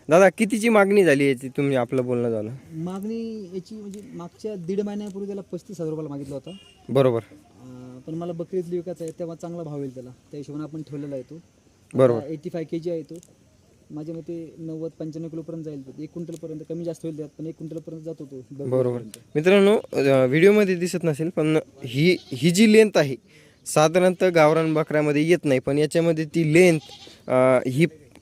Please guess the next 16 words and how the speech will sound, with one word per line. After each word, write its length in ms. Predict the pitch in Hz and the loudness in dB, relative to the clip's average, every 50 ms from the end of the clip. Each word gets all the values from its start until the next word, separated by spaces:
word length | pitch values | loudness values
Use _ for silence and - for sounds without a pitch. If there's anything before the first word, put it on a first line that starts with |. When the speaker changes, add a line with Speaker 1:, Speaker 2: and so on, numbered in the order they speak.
| - 131 | -2 0
Speaker 1:
ही 100 | 139 156 | 0 0
पाठी 440 | - - 170 175 175 - 196 180 | 2 4 4 4 4 2 -4 -4
बोकड 500 | 165 143 131 143 147 165 165 - 185 175 | -4 -4 -4 -2 0 0 0 2 0 2
जेव्हा 220 | 170 165 170 170 170 | 2 4 4 4 4
बघायला 360 | 156 151 151 160 165 165 175 | 4 4 4 6 6 8 6
येतो 200 | 170 - - 175 - | 6 4 2 -2 0
खाटीक, 320 | - 147 127 - 143 151 - - - - _ _ _ _ _ _ _ _ _ - _ _ - _ _ _ _ _ - | 2 0 2 2 -2 -4 -4 -8 -20 -20 _ _ _ _ _ _ _ _ _ -20 _ _ -20 _ _ _ _ _ -2
तेव्हा 200 | - 160 170 180 | 2 4 4 4
तुम्ही 440 | 180 - 190 190 196 202 196 202 202 | 4 4 4 4 6 6 6 6 6
बघू 340 | 185 151 139 160 180 190 208 | 4 2 2 4 4 6 6
शकता, 480 | 190 - 165 143 - 165 156 165 185 196 _ _ _ _ _ _ _ - | 4 4 2 2 4 4 4 4 4 0 _ _ _ _ _ _ _ 2
अ, 320 | 139 135 135 135 131 135 - - - - - | 4 6 6 8 6 4 2 0 -8 0 6
कंबर 280 | 185 202 214 214 214 202 | 6 8 10 10 8 8
बघत 260 | 180 175 160 165 - | 8 6 4 4 2
असतो 200 | 147 - - 135 | 2 -2 -2 -4
तो, 200 | 117 123 117 120 | -2 -2 -4 -4